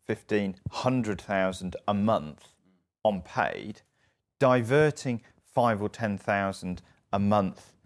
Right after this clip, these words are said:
to, to video, if you're spending a hundred thousand, that's, that's next to nothing. Paid, paid is burnt. It, it's literally, you pay your money and then the value is, is, is gone kind of thing from that.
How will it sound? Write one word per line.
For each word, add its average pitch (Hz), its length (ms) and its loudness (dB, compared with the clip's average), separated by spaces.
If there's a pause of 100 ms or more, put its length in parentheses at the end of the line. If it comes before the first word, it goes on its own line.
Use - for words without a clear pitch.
(440)
to, 92 340 2
to - 220 -16
video, 110 600 -4 (280)
if - 160 -4
you're 104 60 -6
spending 90 320 -2
a 87 40 -2
hundred 104 360 -4
thousand, - 480 -8 (360)
that's, - 240 -4 (140)
that's - 260 0
next 117 220 -2
to - 80 -10
nothing. 139 280 -4 (460)
Paid, 151 460 0 (340)
paid 143 280 2
is 110 120 -2
burnt. 92 460 2
It, 90 160 -8 (160)
it's - 280 -14
literally, 107 540 2 (380)
you 110 120 -2
pay 143 220 2
your 113 120 4
money 95 240 2
and 92 180 -4
then 90 340 -2
the - 80 -12
value 90 460 2
is, - 280 -10
is, - 300 -10 (160)
is 95 180 -8
gone 117 280 2
kind 92 240 -4
of 78 80 -10
thing - 180 -12
from - 160 -16
that. 76 160 -4